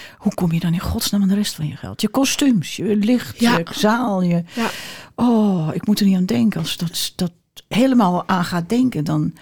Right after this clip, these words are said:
Speaker 1: of, of, of, dan voel ik het alsof ik, eh, verdrink.
Speaker 2: Ja, het is echt, ehm, we worden echt een soort van boven water gehouden door, ehm, fondsen en gemeenten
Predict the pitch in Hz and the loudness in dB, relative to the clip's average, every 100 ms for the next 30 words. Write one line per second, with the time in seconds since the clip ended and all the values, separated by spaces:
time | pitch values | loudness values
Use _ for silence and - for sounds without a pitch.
0 | - - - - _ 190 180 185 165 - | -18 -20 -20 -20 _ -4 -2 -2 -4 -4
1 | - 185 180 190 185 165 - 226 220 202 | -4 -4 0 -2 -2 -6 -2 0 0 0
2 | 190 190 180 196 - 214 196 170 196 214 | 0 0 -2 -10 -2 0 0 -2 0 2
3 | 269 269 - - _ - 240 226 - 247 | 4 2 -2 -10 _ 2 4 2 2 0
4 | 254 - 254 277 - 277 240 233 233 233 | 2 2 0 0 2 4 6 6 6 4
5 | - - - _ _ - 247 214 226 254 | -4 -20 -20 _ _ -2 4 6 6 4
6 | - 247 - 220 220 233 226 240 254 226 | 2 -2 -2 -4 2 4 6 4 6 6
7 | 226 240 214 240 294 269 240 233 233 233 | 6 4 4 4 2 0 2 4 6 4
8 | 208 208 208 214 - - - _ _ 196 | 4 6 6 4 -2 -18 -20 _ _ 2
9 | 190 190 190 - _ _ _ _ _ _ | 4 4 0 -4 _ _ _ _ _ _
10 | - - - 269 285 277 285 277 233 226 | -20 -14 2 6 6 6 2 2 2 6
11 | 208 208 233 220 214 | 6 6 6 4 2